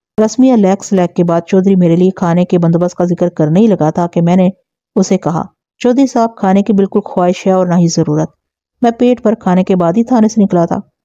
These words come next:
आप किसी किस्म का तकल्लुफ़ ना करें तो मेहरबानी होगी।" "इसमें तकल्लुफ़ वाली कौन सी बात है भला मलक साहब?" वो गहरी संजीदगी से बोला, "ये नामुमकिन है कि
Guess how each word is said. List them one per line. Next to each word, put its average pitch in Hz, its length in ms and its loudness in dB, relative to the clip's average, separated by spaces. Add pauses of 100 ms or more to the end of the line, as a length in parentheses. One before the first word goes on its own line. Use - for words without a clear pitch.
(180)
आप 190 180 -4
किसी 220 220 -2
किस्म 208 340 2
का 190 140 -2
तकल्लुफ़ 185 460 -2
ना 175 140 2
करें 185 220 0
तो 208 80 0
मेहरबानी 165 460 0
होगी।" 175 320 -4 (280)
"इसमें 294 240 -2
तकल्लुफ़ 233 420 -2
वाली 285 160 0
कौन 226 180 0
सी 220 140 -2
बात 175 220 -2
है 160 60 0
भला 165 260 0 (540)
मलक 170 200 -2
साहब?" 165 300 -6 (440)
वो 185 80 0
गहरी 196 280 0
संजीदगी 175 440 0
से 185 120 -2
बोला, 175 240 0
"ये 247 160 2
नामुमकिन 247 480 2
है 220 140 0 (540)
कि 269 80 0